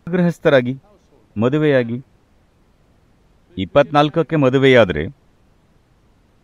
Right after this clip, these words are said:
ಸೌರಚಕ್ರದ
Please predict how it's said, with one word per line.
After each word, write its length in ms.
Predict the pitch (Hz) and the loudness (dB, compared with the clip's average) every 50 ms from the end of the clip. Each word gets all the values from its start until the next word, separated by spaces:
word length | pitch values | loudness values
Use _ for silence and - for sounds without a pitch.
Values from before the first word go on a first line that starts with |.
| _ _ _ _ _ _ _ _ _ _ _ _ _ _ _ _ _ _ _ _ _ _ _ _ _ _ _ _ _ _ _ _ _ _ - | _ _ _ _ _ _ _ _ _ _ _ _ _ _ _ _ _ _ _ _ _ _ _ _ _ _ _ _ _ _ _ _ _ _ 0
ಸೌರಚಕ್ರದ 680 | 156 170 185 196 185 - 180 165 - - 147 127 92 | 0 2 2 0 0 0 -2 -4 -4 -2 -4 -2 -2